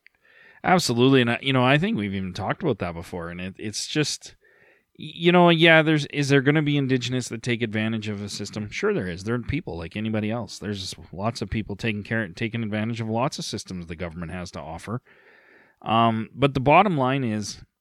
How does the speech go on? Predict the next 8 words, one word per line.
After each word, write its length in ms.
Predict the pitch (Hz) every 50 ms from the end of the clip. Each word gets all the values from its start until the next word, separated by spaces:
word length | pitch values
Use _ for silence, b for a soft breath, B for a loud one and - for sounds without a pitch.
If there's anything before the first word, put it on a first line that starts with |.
| _ _ -
is 580 | 110 113 113 113 110 107 101 98 95 - - -
it's 280 | - - 104 - -
either 360 | 120 127 147 156 151 151 143 139
a 60 | 135
right 540 | 117 110 107 104 113 151 196 - - - - - - -
or 420 | - - 117 117 120 120 120 117 113
it's 200 | 113 107 - 104
not. 520 | 101 98 98 87 82 - - - -